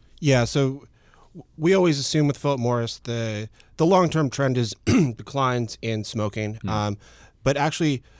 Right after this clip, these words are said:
Speaker 1: uh, volume sales of cigarettes were only down two point four percent, while sales were down eleven percent, and that's really the strong dollar. So they're selling overseas, and when they bring that money back to the U S in dollars,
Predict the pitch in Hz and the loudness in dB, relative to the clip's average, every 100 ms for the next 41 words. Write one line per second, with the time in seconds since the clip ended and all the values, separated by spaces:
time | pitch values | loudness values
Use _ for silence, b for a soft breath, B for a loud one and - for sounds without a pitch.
0 | b b 117 117 110 156 180 147 147 147 | b b 0 2 4 4 2 2 0 0
1 | 120 131 135 131 117 117 110 107 107 101 | -2 -2 -2 -2 -2 -2 0 -2 -2 -4
2 | - 127 123 113 - 107 98 - 104 104 | -6 -8 -6 -8 -6 -8 -8 -6 -6 -6
3 | 90 95 - 104 110 101 101 98 98 95 | -6 -6 -4 -4 -4 -6 -8 -6 -4 -6
4 | 92 92 95 110 104 117 127 123 b b | -8 -8 -8 -6 -8 -6 -6 -6 b b
5 | b 123 151 - 123 123 117 113 110 101 | b -2 0 0 0 2 2 0 -4 -8
6 | - 110 101 90 87 87 85 - 107 92 | -6 -2 -2 -2 -4 -6 -8 -6 -4 -4
7 | b b - 101 143 139 131 123 110 - | b b -8 -2 0 2 2 0 -2 -2
8 | 120 113 98 107 107 104 95 123 117 113 | -2 -2 -2 -6 -4 -4 -4 -2 -2 -2
9 | 107 107 98 110 107 - 107 101 101 98 | -4 -4 -2 -2 -4 -6 -6 -4 -2 -4
10 | - 92 92 92 92 90 | -4 -6 -4 -4 -6 -8